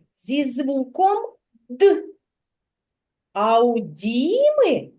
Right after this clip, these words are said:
були малюночки зі звуком Д. Скажіть, будь ласка, що ж малювали хлопчики?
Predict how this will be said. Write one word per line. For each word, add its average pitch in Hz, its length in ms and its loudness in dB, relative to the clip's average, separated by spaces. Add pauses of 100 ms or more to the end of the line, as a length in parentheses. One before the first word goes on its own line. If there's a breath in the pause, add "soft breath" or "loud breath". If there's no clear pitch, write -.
(480)
були 226 320 0
малюночки 202 1300 -4
зі 202 320 -10
звуком 160 920 -8 (340)
Д. 330 560 -2 (1300)
Скажіть, 480 420 4
будь 403 240 0
ласка, 277 680 -4
що 453 920 2
ж - 280 -18
малювали 240 840 -2
хлопчики? - 840 -2